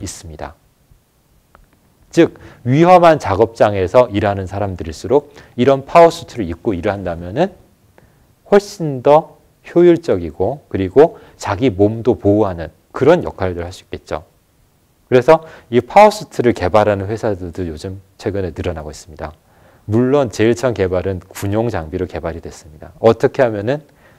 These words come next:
방탄조끼 대신에 좀 더 기능을 많이 부여하는 그런 장비를 만들 수 있을까?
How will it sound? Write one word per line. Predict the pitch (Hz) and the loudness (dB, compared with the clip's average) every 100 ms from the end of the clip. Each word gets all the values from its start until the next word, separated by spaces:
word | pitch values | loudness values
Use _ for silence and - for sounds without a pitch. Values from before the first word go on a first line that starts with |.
| _ _ | _ _
방탄조끼 | - 104 101 151 147 - 135 | -6 -4 0 -2 0 -2 -2
대신에 | 92 - 92 | -2 -4 -10
좀 | - 104 107 | -8 -4 0
더 | 123 | 0
기능을 | - 110 110 123 156 | 0 -6 -4 -2 -4
많이 | 101 80 98 | -4 -8 -8
부여하는 | 104 95 90 87 104 143 _ _ _ _ _ _ | -6 -4 -4 -2 -4 -8 _ _ _ _ _ _
그런 | - 113 120 117 110 _ | -2 -2 -2 -8 -14 _
장비를 | - 85 90 117 135 151 _ _ - | -14 -12 -6 -4 -4 -8 _ _ -14
만들 | 80 82 | -12 -12
수 | 87 85 | -14 -16
있을까? | - - 76 | -12 -6 -6